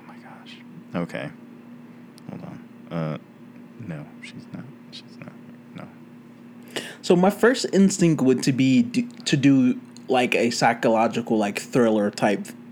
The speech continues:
Speaker 2: type thing, like, something like Saw, right? Where it's like, "Oh yeah, like, this is psychological,
Speaker 1: Right.
Speaker 2: like, it's gonna mess with your head." But then I was like, "Nah, that's too cliche. That's
Speaker 1: Right.
Speaker 2: too cliche with psychological.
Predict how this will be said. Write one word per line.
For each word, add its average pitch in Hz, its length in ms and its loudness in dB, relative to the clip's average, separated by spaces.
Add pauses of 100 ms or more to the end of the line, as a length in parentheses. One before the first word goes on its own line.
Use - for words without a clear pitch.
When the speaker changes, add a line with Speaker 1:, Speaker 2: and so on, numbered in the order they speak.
(120)
Speaker 2:
type 127 260 0 (2500)
thing, 120 420 2
like, 113 260 2
something 175 240 6
like 123 220 4
Saw, 104 460 2
right? 117 360 2 (840)
Where - 100 -4
it's 110 140 -2
like, 104 240 2
"Oh 120 140 4
yeah, 110 260 2
like, 107 240 -4
this 113 220 -4
is - 40 -8
psychological, 107 840 0
Speaker 1:
Right. 104 60 0
Speaker 2:
like, 101 160 -4
it's - 100 -10
gonna 110 120 0
mess 113 200 -4
with 113 120 -6
your 107 100 0
head." 107 300 -2 (220)
But 190 100 -2
then 226 160 6
I 202 80 6
was 151 120 2
like, 123 120 4
"Nah, 117 180 2
that's 120 180 0
too 175 120 2
cliche. - 580 -2 (560)
That's 85 200 -4
Speaker 1:
Right. 104 60 -8
Speaker 2:
too 175 120 2
cliche 147 380 2
with - 160 0
psychological. - 580 -6